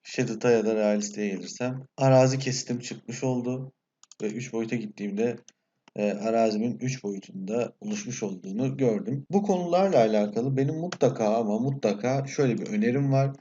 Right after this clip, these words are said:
Arazi modellerken mutlaka bir altlık kullanın. Bir cat dosyası kullanarak araziyi istediğiniz gibi hatasız modelleyebilirsiniz.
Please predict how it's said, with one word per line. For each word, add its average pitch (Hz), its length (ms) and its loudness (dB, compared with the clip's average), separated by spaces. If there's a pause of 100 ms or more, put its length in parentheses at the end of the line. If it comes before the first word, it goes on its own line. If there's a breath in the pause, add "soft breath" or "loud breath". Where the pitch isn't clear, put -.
(100)
Arazi 131 460 4
modellerken 127 1000 4 (200)
mutlaka 123 720 2
bir 139 300 -2
altlık 131 460 0
kullanın. 98 560 -6 (100)
Bir 117 160 -6
cat 131 320 0
dosyası 135 460 0
kullanarak 127 800 0
araziyi 131 500 4
istediğiniz 127 640 2
gibi 113 200 -2
hatasız 117 600 -2
modelleyebilirsiniz. 120 1300 0